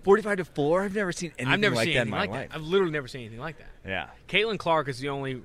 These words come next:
Speaker 2: women's basketball player
Speaker 1: Oh,
Speaker 2: I
Speaker 1: yeah,
Speaker 2: know, and
Speaker 1: you're
Speaker 2: she is legitimately
Speaker 1: in
Speaker 2: a
Speaker 1: love with
Speaker 2: legend,
Speaker 1: her,
Speaker 2: so
Speaker 1: yeah.
Speaker 2: Iowa
Speaker 1: Have you
Speaker 2: s-,
Speaker 1: sent her any D Ms yet?
Speaker 2: I haven't sent her any D Ms yet. Those shots would be bricks compared to hers,
Speaker 1: <laughs> Yeah,
Speaker 2: but,
Speaker 1: I was gonna say.
Speaker 2: uh, <laughs> the generational prospect bracket, it's a series we've been doing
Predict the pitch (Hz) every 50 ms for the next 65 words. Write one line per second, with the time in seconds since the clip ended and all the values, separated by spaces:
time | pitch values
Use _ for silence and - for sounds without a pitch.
0 | - - - 131 131 127 123 113 123 123 131 - - 135 120 110 - 127 113 117
1 | 113 110 107 107 104 101 101 104 107 104 98 95 - - 139 131 117 110 120 123
2 | - 151 147 147 131 113 110 101 98 98 117 101 101 87 - 87 85 80 80 101
3 | - - - 87 85 80 78 - - - - 127 135 139 139 131 127 113 123 120
4 | - 123 120 113 143 139 127 104 110 98 87 98 107 135 143 143 165 185 180 -
5 | 202 196 196 185 170 147 131 147 139 139 151 156 139 143 127 123 117 107 - -
6 | - 143 151 147 - 160 143 131 123 - - 131 120 110 127 123 120 117 113 104
7 | - - - 147 139 123 107 - - - 120 120 127 120 123 120 117 127 143 101
8 | 92 - 147 135 127 120 117 - - 120 - 156 151 156 151 147 143 139 135 131
9 | 131 127 - - - - - - 277 - - - - - - - - - - -
10 | - 147 180 175 170 170 170 170 165 156 131 180 208 233 226 208 - 196 151 160
11 | 151 143 - 160 131 - 131 120 113 - 127 117 - - - - 156 156 147 -
12 | 151 131 127 127 135 139 135 135 131